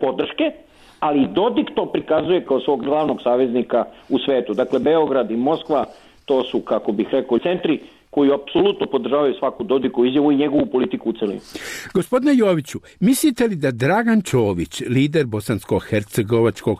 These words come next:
Speaker 2: H D Z-a, ima prečutnu podršku Zagreba u njegovoj nameri da formira treći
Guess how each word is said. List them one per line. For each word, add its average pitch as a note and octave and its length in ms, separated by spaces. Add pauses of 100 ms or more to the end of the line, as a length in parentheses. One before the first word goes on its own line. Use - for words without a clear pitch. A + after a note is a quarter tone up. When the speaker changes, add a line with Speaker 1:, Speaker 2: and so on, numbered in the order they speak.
Speaker 2:
H G#2 160
D F#2 180
Z-a, C#3 360 (280)
ima F#3 300 (120)
prečutnu F3 640 (100)
podršku E3 460
Zagreba B2 640 (300)
u A2+ 120
njegovoj F3 400
nameri E3+ 520
da G#2 140
formira D3 520
treći C3+ 640